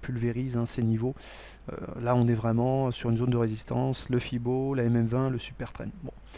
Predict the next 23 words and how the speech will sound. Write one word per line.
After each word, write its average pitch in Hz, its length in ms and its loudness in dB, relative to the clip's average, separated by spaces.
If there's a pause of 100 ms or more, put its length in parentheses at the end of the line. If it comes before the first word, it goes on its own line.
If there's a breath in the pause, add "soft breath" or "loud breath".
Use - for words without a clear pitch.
(420 loud breath)
Affaire 170 300 10
à 170 60 10
suivre. 160 680 0
Euh, 127 400 4
de 127 100 0
toute - 160 -6
façon, 135 200 2
le 139 60 6
G 123 140 2
B 123 140 4
P, 139 340 -4
hein, 120 220 2
sachez, 131 500 -4
toutes - 220 -8
les 131 80 4
paires 127 180 0
en 120 80 4
G 117 120 2
B 113 100 0
P 135 160 -2
vont 120 120 2
être 113 120 -2
fortement 131 400 0